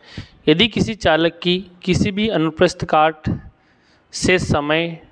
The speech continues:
टी में नेट आवेश क्यू प्रवाहित होता है, तब उस अनुप्रस्थ काट से प्रवाहित विद्युत धारा आई को इस प्रकार व्यक्त किया जाता है या इस प्रकार व्यक्त करते हैं,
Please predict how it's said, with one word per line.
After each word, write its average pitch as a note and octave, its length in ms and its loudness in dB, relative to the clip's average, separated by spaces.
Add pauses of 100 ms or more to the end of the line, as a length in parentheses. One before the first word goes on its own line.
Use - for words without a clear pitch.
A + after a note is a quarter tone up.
(480)
टी F3 160 4
में D3+ 280 0
नेट D3 460 -2
आवेश C3+ 520 2
क्यू G3+ 160 4
प्रवाहित D3+ 420 4
होता C3 260 0
है, C#3+ 200 0 (640)
तब E3+ 240 2
उस A3 180 -4
अनुप्रस्थ D#3 460 0
काट C#3+ 280 0
से - 180 0
प्रवाहित C#3+ 520 4
विद्युत C#3 340 -4
धारा C3 260 4 (120)
आई C#3 260 4
को D3 300 0 (640)
इस G#3 220 4
प्रकार C#3 440 0
व्यक्त C3+ 360 -2
किया C3 200 4
जाता A#2 320 2
है D3 240 -4 (360)
या C#3 140 6
इस C#3 140 4
प्रकार B2+ 360 0
व्यक्त B2 300 -2
करते B2 380 0
हैं, E3 220 0